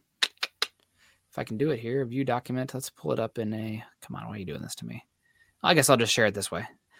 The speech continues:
Um, but we got a, uh, Chad just texted me instead of emailing me, so I had to email it to myself because it can never be easy.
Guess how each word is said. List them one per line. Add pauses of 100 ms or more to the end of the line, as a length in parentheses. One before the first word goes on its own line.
(180)
Um,
but
we
got
a,
uh, (240)
Chad
just
texted
me
instead
of
emailing
me,
so
I
had
to
email
it
to
myself
because
it
can
never
be
easy.